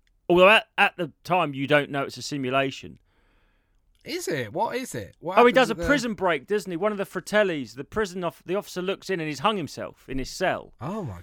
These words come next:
Speaker 2: God.
Speaker 1: Then when the officer goes in, <laughs> when the officer, listen to me, when the officer, um, arrived on the scene, he proceeded to, uh,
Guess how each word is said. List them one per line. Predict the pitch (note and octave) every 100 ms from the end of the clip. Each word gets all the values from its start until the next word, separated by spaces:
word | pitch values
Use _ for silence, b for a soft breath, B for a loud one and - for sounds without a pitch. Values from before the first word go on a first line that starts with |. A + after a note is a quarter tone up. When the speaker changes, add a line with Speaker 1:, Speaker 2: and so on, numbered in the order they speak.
| -
Speaker 2:
God. | B2+ F3+
Speaker 1:
Then | F3 F3+
when | G#3+ G#3
the | F#3+ G3
officer | - E3 - D#3+
goes | D3+ D#3+ D3
in, | D#3 D3 -
<laughs> | -
when | -
the | G3+
officer, | G3+ - C#3+ -
listen | C#3 C#3
to | - A2+
me, | - B
when | - D4
the | A#3
officer, | G3 D#3+ D3+ - D3+ C3 G2
um, | - C3+ C3+ B2+ A#2+ - - _ _ _ -
arrived | - D3 E3 D3
on | B2+
the | A#2+
scene, | G#2 - A2+ A#2 D#3
he | D3+
proceeded | F3 D3 - G3+ F#3 D#3 A#2+ -
to, | - D#3+ C#3+ C3 B2
uh, | A#2+